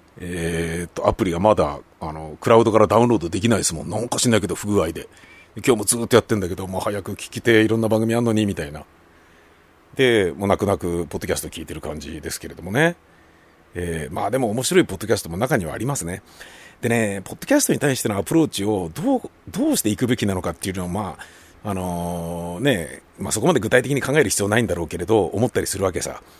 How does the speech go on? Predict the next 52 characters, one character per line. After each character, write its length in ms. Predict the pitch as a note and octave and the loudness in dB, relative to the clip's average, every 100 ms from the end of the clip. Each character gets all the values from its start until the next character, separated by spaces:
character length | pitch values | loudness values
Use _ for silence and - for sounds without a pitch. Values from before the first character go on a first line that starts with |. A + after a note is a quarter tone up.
| - - - | -20 -20 -4
iPhone 300 | D#3 F#3 F#3 | 0 2 2
で 80 | A#2 | 2
聞 140 | - | -2
く 60 | A#2+ | -4
人 200 | - A2+ | 0 0
が 140 | - | 2
多 140 | A2 F#2 | 0 0
い 80 | |
っ 20 | A2 | -4
て 140 | - | -2
い 40 | |
う 20 | A2 | -2
ん 40 | |
で 80 | F2+ | 0
あ 80 | G#2 | 0
れ 140 | F#2 | -2
ば、 480 | F#2 D3+ E3 B2 - _ _ _ _ _ - | -2 -2 0 -4 -6 _ _ _ _ _ -6
ま 100 | A2+ | -2
た 120 | B2 | 2
夜 120 | A#2+ C3 | 4 2
中 160 | D3 | 2
で 60 | C#3+ | 2
ひ 100 | A2 | 2
っ 20 | |
そ 140 | - C3+ | 0 0
り 80 | |
ピ-、 140 | - A2+ | 0 -4
ピ-、 140 | - | -2
自 140 | A#2+ G2+ | -2 0
分 60 | |
の 80 | B2 | -2
ピ 120 | A2 | 0
ー 20 | A2+ | -2
シ 100 | C#3 | 0
ー 40 | |
で 80 | G#2+ | -2
聞 120 | - | -2
い 40 | G2+ | 0
て 100 | G#2 | 0
る 40 | |
人 140 | - | 0
が 160 | G#2+ G2 - E2+ | 0 -2 -2 2
多 160 | A2 | 4
い 60 | G2 | 4
と 100 | F#2+ | 0
い 80 | F2+ | -2
う 100 | G2+ | -2
の 140 | F#2 | -2
で 120 | D#2 - | -6 -6
あ 220 | G#2 G#2+ | -4 -4
れ 200 | F#2+ F2+ F#2 | -6 -8 -4
ば、 380 | C#3+ G#2+ - | -2 -2 -8